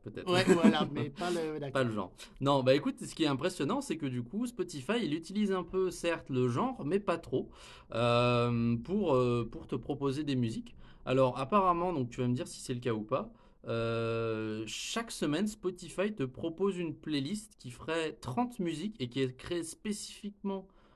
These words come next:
Speaker 1: pour chaque utilisateur et qui est en fonction de, de ses besoins. Donc, je sais pas si ça s'appelle la playlist recommandée ou la playlist, euh, Discovery,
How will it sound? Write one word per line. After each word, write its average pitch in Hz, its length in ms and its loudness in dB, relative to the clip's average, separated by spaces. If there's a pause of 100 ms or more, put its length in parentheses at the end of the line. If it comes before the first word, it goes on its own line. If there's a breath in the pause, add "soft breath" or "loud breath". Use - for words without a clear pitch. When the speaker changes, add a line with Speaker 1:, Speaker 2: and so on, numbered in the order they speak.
(140 soft breath)
Speaker 1:
pour 135 180 -10
chaque 190 300 -4
utilisateur 151 840 -2 (460 loud breath)
et 131 120 0
qui 156 180 -4
est 190 40 2
en 165 100 0
fonction 139 400 -4
de, 135 240 2
de 120 120 0
ses 160 180 -2
besoins. 139 240 0
Donc, 120 140 0
je 117 80 -6
sais 151 80 -4
pas 214 100 2
si 208 100 -6
ça - 140 -10
s'appelle 160 420 0
la 131 120 2
playlist 143 500 -4
recommandée 147 960 0
ou 131 160 0
la 120 120 4
playlist, 131 520 -4
euh, 117 220 0
Discovery, 131 640 -4